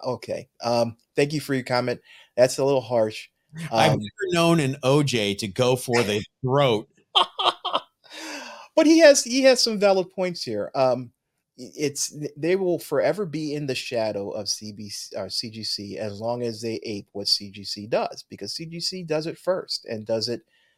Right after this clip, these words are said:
Speaker 1: at a bigger scale. Um,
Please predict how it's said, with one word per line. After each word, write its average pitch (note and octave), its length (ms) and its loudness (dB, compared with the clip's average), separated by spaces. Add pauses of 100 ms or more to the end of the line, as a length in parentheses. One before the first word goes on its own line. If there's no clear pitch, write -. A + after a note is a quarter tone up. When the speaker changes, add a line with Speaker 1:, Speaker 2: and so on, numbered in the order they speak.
(120)
Speaker 1:
at B2 120 0
a A#2 60 -2
bigger A2+ 340 -4
scale. A2 600 -2 (480)
Um, G#2 400 -2